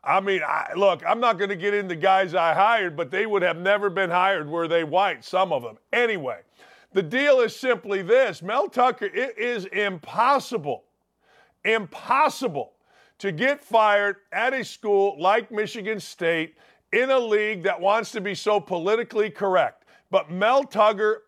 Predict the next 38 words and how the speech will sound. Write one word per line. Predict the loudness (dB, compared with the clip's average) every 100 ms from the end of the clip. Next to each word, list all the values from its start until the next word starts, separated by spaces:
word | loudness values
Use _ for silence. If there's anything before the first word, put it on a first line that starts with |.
| _
ban-, | 0 0 0
managed | 0 2 2 0 -2 -8 -6
to | -2
do | 2 2 2
it | 2
and | 0 0
leave | -2 -6
seventy-five | 0 2 2 0 -4 -2 2 4 4
million. | 0 -2 0 0
I | 0
heard | 2 2
it | 2
was | -2
seventy-nine, | 0 0 0 -2 -2 0 -2
then | 0
I | 2
read | 2 0
today | 0 -2 -2
it |
was | -6
seventy-five | -2 0 0 -2 0 4 4 2 -6 -20 -20 _
million | -2 2 4 4 0 0
on | 2 4 4 0
the | -4
table | -2 2 2 2 -2 -4 -14 _
because, | -8 -6 2 4 6 4 2
well, | -4 2 6 6
frankly, | 2 -4 -2 -2 -4 -6 -4 -4 -6 -10 _ _
he | -2 -2 0
embarrassed | 0 4 4 4 2 0
the | -4
university. | -2 0 4 4 2 -4 -4
There's | -4 -4
a | -6
clause | 2 4 4 2
in | -2 -4
his | -2 -2 -2
contract. | -2 2 2 0 -2 -2 -2 -8 _